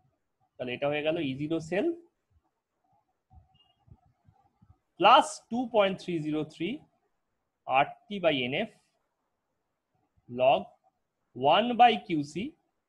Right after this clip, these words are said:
এবার কিউসি তো আমি জানি, কিউসি হচ্ছে product by substrate at any moment এ not at equilibrium এর, আহ, ভ্যালুটা। ঠিক আছে,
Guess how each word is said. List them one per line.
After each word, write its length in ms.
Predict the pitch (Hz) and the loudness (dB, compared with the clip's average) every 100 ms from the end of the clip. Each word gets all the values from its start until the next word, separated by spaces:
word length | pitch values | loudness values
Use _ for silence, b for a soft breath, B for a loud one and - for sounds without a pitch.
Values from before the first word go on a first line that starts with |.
| _ _ _ | _ _ _
এবার 140 | 143 139 139 | -6 -6 -4
কিউসি 260 | 202 220 226 | -4 -4 0
তো 40 | 226 | 2
আমি 100 | 208 208 | 4 4
জানি, 220 | 202 120 - _ _ _ _ _ _ _ _ _ _ - | 4 -2 -10 _ _ _ _ _ _ _ _ _ _ -6
কিউসি 200 | 170 190 | -4 -2
হচ্ছে 140 | 180 - | -4 -2
product 360 | 190 214 226 - - - _ _ _ _ _ _ _ _ _ _ _ _ _ _ _ _ _ _ 143 | 2 4 4 -2 -20 -20 _ _ _ _ _ _ _ _ _ _ _ _ _ _ _ _ _ _ 2
by 100 | 170 175 - - _ _ _ - - | 2 2 -10 -20 _ _ _ -6 0
substrate 600 | - - 202 202 202 - - _ _ _ _ _ - 165 | 0 0 0 2 0 -4 -20 _ _ _ _ _ 4 4
at 100 | 175 - 190 | 4 -2 -2
any 140 | 226 233 | 0 0
moment 260 | 226 233 226 226 | 0 0 0 0
এ 20 | 220 _ _ _ _ _ _ _ _ _ _ _ - 151 | -2 _ _ _ _ _ _ _ _ _ _ _ -12 0
not 180 | 190 214 226 | 2 6 4
at 80 | 220 | 2
equilibrium 560 | 208 214 208 208 220 214 214 | -2 -4 -4 -2 0 0 0
এর, 60 | 170 - _ _ _ _ _ _ _ _ _ _ _ - _ _ - | -4 -12 _ _ _ _ _ _ _ _ _ _ _ -20 _ _ 4
আহ, 200 | 139 135 143 | 6 6 4
ভ্যালুটা। 320 | 180 202 240 - - _ _ _ _ _ _ | 2 2 0 0 -18 _ _ _ _ _ _
ঠিক 120 | 220 | -4
আছে, 100 | 294 | -2